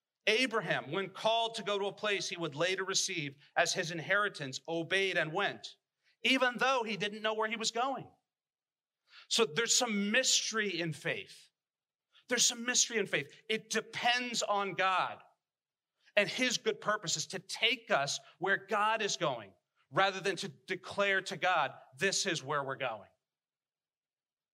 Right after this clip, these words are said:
Just have faith, it'll all work out, assumes, assumes that human beings know exactly how a situation should work out. It assumes that how we think that a situation should work out is exactly how God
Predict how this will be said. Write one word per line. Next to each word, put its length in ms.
Just 240
have 200
faith, 460
it'll 140
all 280
work 240
out, 300
assumes, 480
assumes 540
that 120
human 500
beings 540
know 300
exactly 600
how 200
a 40
situation 600
should 400
work 280
out. 240
It 120
assumes 500
that 280
how 180
we 160
think 440
that 100
a 60
situation 640
should 200
work 200
out 200
is 200
exactly 800
how 180
God 440